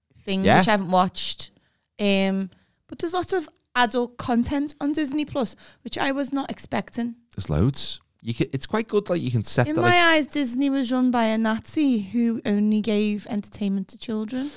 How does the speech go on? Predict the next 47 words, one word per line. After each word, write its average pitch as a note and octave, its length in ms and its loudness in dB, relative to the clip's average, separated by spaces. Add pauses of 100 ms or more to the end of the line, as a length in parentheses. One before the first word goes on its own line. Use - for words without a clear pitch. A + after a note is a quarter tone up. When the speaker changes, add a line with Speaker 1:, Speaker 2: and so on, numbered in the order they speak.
(180)
Speaker 2:
Yeah, - 200 2
I - 40 4
watched - 520 2 (160)
a A2+ 360 6 (160)
documentary A2 600 2
about C3+ 300 2
Walt B2+ 240 4
Disney A2 320 4
that C#2+ 140 -4
was E2 120 -2
on D2 200 0 (240)
the, E2+ 100 -6 (120)
the - 100 -4
telly G2 360 0
the G#2+ 120 2
other E2+ 140 4
week, F2 360 -2 (100)
and, D#2+ 260 0
um, D#2 440 0
it - 80 -4
was F2+ 100 -4
a F#2+ 40 -6
very B2 240 -2
interesting F2+ 520 -2
character. G#2 580 -4 (460)
I - 60 -14
didn't B2+ 220 -4
quite B2 200 -2
get F#2 180 0
to - 60 -16
the A2 80 -4
bit A2+ 160 2
where G2 80 0
he A2+ 80 -2
talked F#2+ 300 0
about D#2 240 0
his, C#2+ 180 -6
Speaker 1:
It A#3 60 0
wasn't C4 240 2
Speaker 2:
uh, C4 40 0
Speaker 1:
he, A#3+ 180 0
he G#3+ 80 -4
was G#3+ 100 -2
anti-Semitic. A3+ 720 0
Speaker 2:
anti-Semitic, F3+ 540 0
wasn't G2 240 -2
he? - 80 -20